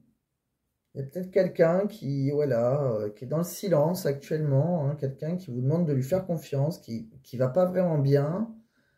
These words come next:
Mais voilà, à un moment ou un autre, il vous dira, euh, voilà, « Je suis prêt » ou « Je suis prête ». Et, euh, si c'est quelqu'un qui est engagé, voilà, c'est quelqu'un qui va se libérer, hein, en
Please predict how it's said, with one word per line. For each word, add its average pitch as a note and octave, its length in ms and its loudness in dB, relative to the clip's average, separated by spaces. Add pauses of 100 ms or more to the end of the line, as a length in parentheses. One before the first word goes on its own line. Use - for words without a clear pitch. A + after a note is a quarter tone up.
(680)
Mais C3+ 120 2
voilà, E3 280 6
à - 20 2
un C#3+ 40 2
moment C#3+ 260 0
ou D3 160 0
un C3+ 100 2
autre, F3+ 240 -2
il B2+ 60 -16
vous B2 80 -8
dira, C3+ 320 0
euh, C3 180 2
voilà, « A#2 200 -2
Je - 80 -16
suis C3 160 -12
prêt » D3+ 200 -8
ou « C#3 100 0
Je C3+ 60 -8
suis A#2 140 -8
prête ». D3+ 560 2
Et, A2+ 240 -4
euh, F#2+ 240 -8 (640)
si - 240 -18
c'est C#3 200 -6
quelqu'un E3 280 4
qui E3+ 100 -4
est D3+ 40 2
engagé, C#3 560 2
voilà, C#3 180 4
c'est C3+ 140 -6
quelqu'un D#3 260 -6
qui - 140 -12
va B2+ 140 -4
se - 160 -14
libérer, G2+ 480 -2
hein, G#2 200 -12 (180)
en - 40 -20